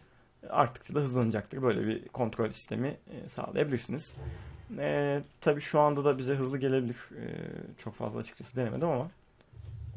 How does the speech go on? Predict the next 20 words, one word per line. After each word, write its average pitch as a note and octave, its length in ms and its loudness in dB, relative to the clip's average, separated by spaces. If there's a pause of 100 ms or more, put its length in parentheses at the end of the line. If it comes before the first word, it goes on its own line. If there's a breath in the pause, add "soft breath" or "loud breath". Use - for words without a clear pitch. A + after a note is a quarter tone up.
(220)
görmüş B2 320 2
olduğunuz A2 280 0
gibi A#2+ 260 2 (840)
bir C3+ 220 0 (500)
haline A2 360 0
geldi G#2+ 260 2
meşalemiz. C3+ 680 -2 (100)
Yanmaya C3 400 2
başladı. C#3+ 460 2 (640 loud breath)
Okumuz A2+ 380 -2
yok B2 180 4
oldu. C#3+ 360 4 (960)
Tekrar C3+ 320 2
bastık. - 380 -2 (160)
Kapımız B2+ 320 -2
açıldı. D#3 440 0 (3250)
Evet, - 320 -8
görmüş G#2 360 0
olduğunuz G#2+ 380 -6
gibi. A#2+ 220 0